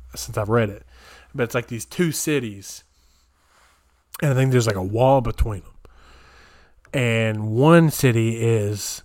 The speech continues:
like, they, they put the bread, or they put the butter on the top of their bread. And, I mean, it's like, it's, like, even indoctrinated into their kids in schools and everything. Like, they're serious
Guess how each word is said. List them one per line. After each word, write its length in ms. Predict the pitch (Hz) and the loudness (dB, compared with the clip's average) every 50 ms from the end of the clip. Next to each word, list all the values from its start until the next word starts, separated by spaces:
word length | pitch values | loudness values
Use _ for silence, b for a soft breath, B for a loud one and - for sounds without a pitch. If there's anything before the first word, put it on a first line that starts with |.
| b b b b b b b b b - | b b b b b b b b b -4
like, 300 | 131 123 113 - 123 113 | -2 -2 0 -2 -2 -4
they, 260 | 131 127 127 123 120 | -2 -2 -2 -2 -4
they 160 | 113 123 120 | -6 -8 -10
put 240 | - - - 143 - | -10 -8 -10 -10 -10
the 80 | - 113 | -10 -14
bread, 520 | 101 113 123 123 123 120 117 110 107 117 - - | -12 -8 -8 -6 -6 -6 -8 -10 -14 -20 -18 -12
or 60 | - 139 | -10 -8
they 120 | 135 135 | -8 -8
put 160 | 117 156 139 | -8 -8 -8
the 60 | - | -8
butter 300 | 127 120 127 135 131 127 | -8 -6 -6 -4 -4 -4
on 120 | 120 113 107 | -6 -8 -10
the 60 | 107 | -12
top 300 | - - 147 139 143 131 | -8 -4 -4 -4 -4 -4
of 60 | 147 | -6
their 100 | 120 113 | -8 -8
bread. 460 | 98 104 110 104 101 95 95 92 _ _ _ _ _ _ _ _ _ _ _ _ _ _ _ _ _ _ | -8 -8 -10 -10 -10 -14 -16 -20 _ _ _ _ _ _ _ _ _ _ _ _ _ _ _ _ _ _
And, 400 | - 143 135 131 123 120 123 123 | -4 -2 -2 0 -2 -2 -4 -2
I 180 | 135 135 131 127 | 0 0 2 2
mean, 180 | 131 131 127 | 2 2 2
it's 280 | 127 131 147 151 - - | 4 4 4 4 4 2
like, 240 | 170 143 127 127 127 | 2 2 2 2 0
it's, 200 | 156 147 - - | -2 0 2 2
like, 180 | 156 - - | 0 0 0
even 280 | - 165 160 131 139 127 | -2 -2 0 0 -2 -4
indoctrinated 1040 | 123 123 123 120 123 120 117 120 131 139 - - 170 151 143 139 139 135 131 127 127 | -4 -6 -8 -6 -2 0 2 2 0 0 -4 -4 -4 -4 -2 -2 -4 -4 -6 -8 -8
into 280 | 123 - 127 123 113 113 | -8 -10 -10 -10 -10 -10
their 160 | 113 117 113 | -10 -10 -10
kids 400 | - - - 143 143 139 131 117 | -10 -6 -2 0 2 2 2 0
in 120 | 120 110 | -2 -4
schools 420 | 107 - - - 156 147 143 127 110 | -4 -4 -2 0 0 0 0 -2 -4
and 80 | 110 113 | -4 -2
everything. 380 | 123 117 110 113 - - - 101 | -2 -2 -4 -6 -12 -14 -16 -14
Like, 260 | 101 - 113 - 120 | -12 -12 -12 -12 -10
they're 340 | 117 123 135 135 107 95 101 | -8 -8 -6 -6 -8 -10 -14
serious 1300 | - - - - - - - - - - - - 175 165 147 139 131 117 104 - - - - - - - | -14 -12 -10 -10 -8 -6 -4 -2 -2 0 2 2 4 4 6 4 4 2 -2 -6 -10 -12 -12 -10 -12 -14